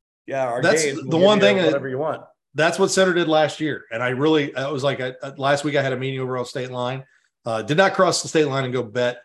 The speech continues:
Speaker 2: uh, you know, anything, but, uh,
Speaker 1: Okay.
Speaker 2: uh, I was over there off state line, had a meeting, and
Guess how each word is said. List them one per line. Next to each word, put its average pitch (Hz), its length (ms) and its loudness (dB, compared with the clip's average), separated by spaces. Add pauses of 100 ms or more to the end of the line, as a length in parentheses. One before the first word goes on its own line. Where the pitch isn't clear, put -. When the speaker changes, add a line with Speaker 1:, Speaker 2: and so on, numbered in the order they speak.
(200)
Speaker 2:
uh, 117 60 -10 (180)
you 123 120 -6
know, 104 220 -8 (240)
anything, 120 420 -8
but, 107 240 -10
uh, 104 200 -4 (360)
Speaker 1:
Okay. - 120 -18
Speaker 2:
uh, 120 320 -2
I - 20 -4
was 131 160 0
over 147 140 4
there 135 180 2
off 127 140 -2
state 127 160 -4
line, 123 200 -4
had 123 120 -4
a - 20 -8
meeting, 123 280 -6 (1200)
and 117 100 -18